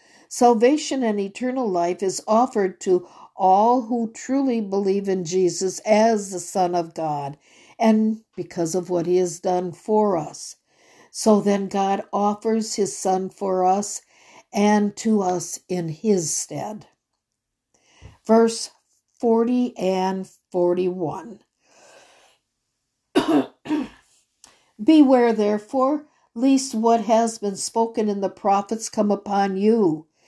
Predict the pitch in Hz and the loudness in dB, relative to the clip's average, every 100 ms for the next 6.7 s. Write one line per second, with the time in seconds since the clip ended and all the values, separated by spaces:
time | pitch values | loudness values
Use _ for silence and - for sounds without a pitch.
0 | _ - - 247 220 277 285 269 269 - | _ -20 0 2 4 4 4 2 0 -6
1 | _ _ _ 214 254 277 247 240 - 240 | _ _ _ 0 2 2 0 -6 -2 2
2 | 247 254 233 202 165 165 165 220 262 277 | 2 2 0 2 2 0 -4 0 2 4
3 | 262 277 269 262 254 254 240 180 185 - | 2 2 0 -4 -2 0 2 0 -2 -4
4 | 214 - 214 208 208 226 233 - _ _ | -4 2 2 4 4 2 0 -8 _ _
5 | _ 185 185 190 233 254 - 202 190 190 | _ -4 -2 4 4 4 -4 -8 -4 0
6 | 214 226 214 208 175 147 143 | 2 0 0 0 0 -2 -12